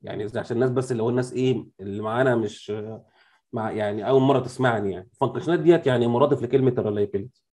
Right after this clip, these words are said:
كلمة ريلايبيليتي معناها إن هي تؤدي وظيفتها يعني. فبدأوا ي-، يبتدوا يفكروا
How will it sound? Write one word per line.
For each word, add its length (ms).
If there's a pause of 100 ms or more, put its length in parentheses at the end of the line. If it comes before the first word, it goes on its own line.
(100)
كلمة 220
ريلايبيليتي 500
معناها 320
إن 60
هي 100
تؤدي 300
وظيفتها 500
يعني. 240 (1120)
فبدأوا 720
ي-، 440
يبتدوا 280
يفكروا 580